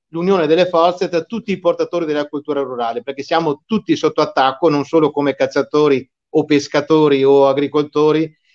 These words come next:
ma siamo tutti sotto attacco, il mondo rurale è sotto attacco da parte delle forze che hanno questo approccio culturale, che le porta a voler cancellare tutto quello che loro non condividono. Questo è il loro approccio ideologico culturale.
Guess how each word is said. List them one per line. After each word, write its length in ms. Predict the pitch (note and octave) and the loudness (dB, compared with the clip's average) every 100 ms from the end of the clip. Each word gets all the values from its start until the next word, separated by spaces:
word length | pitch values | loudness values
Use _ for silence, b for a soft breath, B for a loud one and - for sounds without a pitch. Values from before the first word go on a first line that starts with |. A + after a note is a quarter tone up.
| _ - | _ -4
ma 220 | E3 D#3 | -4 -2
siamo 260 | G3+ G3+ | 0 0
tutti 260 | G3 A#3+ F3 | -2 -2 -2
sotto 220 | F3 E3+ | -2 -2
attacco, 380 | E3 E3+ D#3+ F#3 | -2 0 -2 -2
il 80 | F3+ | -4
mondo 260 | B3 G#3 | -2 -2
rurale 360 | E3+ D#3 E3 D3 | -2 0 0 0
è 20 | |
sotto 240 | B2+ D#3+ D#3+ | -4 -6 -8
attacco 460 | D#3 D#3 C#3 - | -4 -2 -2 -2
da 120 | G#3+ | -4
parte 540 | - E3 D#3 - C#3+ C3+ | 0 0 0 -2 -4 -4
delle 220 | D#3 F3 | -2 -2
forze 420 | G3 G#3 G#3 F#3+ | 0 -2 -2 -4
che 240 | F#3 F#3 F3+ | -2 -2 -2
hanno 360 | G#3 G3 F3 | -2 -2 -4
questo 220 | E3+ D#3+ | -4 -4
approccio 440 | E3 - F3+ F3+ E3+ | -4 0 -2 -2 -6
culturale, 580 | E3 D3 C3+ A#2+ A2 G#2+ _ _ _ _ _ _ | -6 -4 0 0 -2 -12 _ _ _ _ _ _
che 100 | F#3 | -2
le 120 | G3+ | -2
porta 320 | G#3 A3+ A3+ | 0 0 0
a 40 | G#3 | -4
voler 320 | G3 G3+ F#3 | -2 -2 -2
cancellare 720 | G3+ G3+ G#3 G3 A3+ A3+ G#3 | -6 -6 -4 -4 -2 -2 -4
tutto 360 | - D4 C#4+ B3+ | -6 -6 -6 -4
quello 260 | B3+ B3+ A#3+ | -4 0 0
che 140 | G#3+ | 2
loro 240 | G#3 A#3 | 2 2
non 180 | G3+ G#3 | 0 -2
condividono. 640 | G3+ F#3 E3+ C#3 B2+ C3 B2+ | -4 -8 -8 -10 -10 -12 -4
Questo 220 | G3+ G3+ | -4 -2
è 20 | |
il 60 | E3+ | 0
loro 180 | F3 | 2
approccio 460 | D#3 - D3+ D3+ D#3 | 2 0 -2 -2 -4
ideologico 680 | C#3 D3 C#3 D3 D#3 D3+ C3+ | -2 0 0 0 -2 -4 -4
culturale. 600 | C#3+ C#3 B2+ A2+ A2 | -4 -4 -2 -4 -8